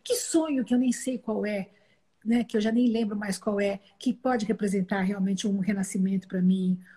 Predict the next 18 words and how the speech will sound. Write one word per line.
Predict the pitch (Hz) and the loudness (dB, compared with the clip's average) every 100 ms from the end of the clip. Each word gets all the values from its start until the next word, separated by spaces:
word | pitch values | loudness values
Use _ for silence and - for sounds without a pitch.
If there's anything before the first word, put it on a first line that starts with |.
| _ | _
uma, | 196 190 | 0 2
né, | 208 208 | 2 0
uma, | 190 185 180 | 0 0 -2
uma | 240 196 185 | -2 -2 0
reinserção | 180 233 226 - 214 - 240 214 190 | 0 2 2 2 0 0 0 2 0
profissional | - 208 208 - 214 190 185 185 185 - _ | 0 -2 -2 -2 0 2 2 2 -2 -6 _
ou | 294 277 | 0 0
social?" | - 240 190 - 190 185 185 185 - - - 247 | 2 0 0 -2 0 0 0 -2 -10 -20 -8 -2
Então, | 240 311 311 - | 0 0 -2 -6
a, | - - - 233 | -4 -4 -4 -4
eu | |
acho | 254 - | -4 -2
que | 240 | -2
a | |
vida | 220 240 | 0 0
fica | 247 247 240 | 0 -2 -4
tão | 302 349 | -2 -4
massacrante | 339 214 - 240 277 285 - 185 | -4 -6 0 2 2 0 -2 -8